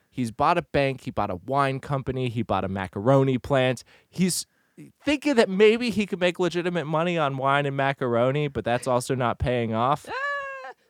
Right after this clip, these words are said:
Speaker 1: So people are starting to knock on his door and be like, "What's going on? You're kind of,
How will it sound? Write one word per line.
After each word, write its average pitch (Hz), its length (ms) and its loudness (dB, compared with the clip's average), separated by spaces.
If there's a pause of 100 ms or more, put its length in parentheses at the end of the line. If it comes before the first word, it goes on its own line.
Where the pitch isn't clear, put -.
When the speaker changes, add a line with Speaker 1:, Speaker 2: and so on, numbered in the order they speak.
(480)
Speaker 1:
So 190 340 8 (520)
people 208 280 -2
are 220 120 6
starting 165 360 4
to 131 120 0
knock 139 340 4
on 135 140 4
his 117 160 -4
door 190 260 4
and 147 80 2
be 143 140 0
like, 127 240 2
"What's 131 320 2
going 131 320 4
on? 156 340 6
You're 131 160 4
kind 214 400 2
of, 127 240 4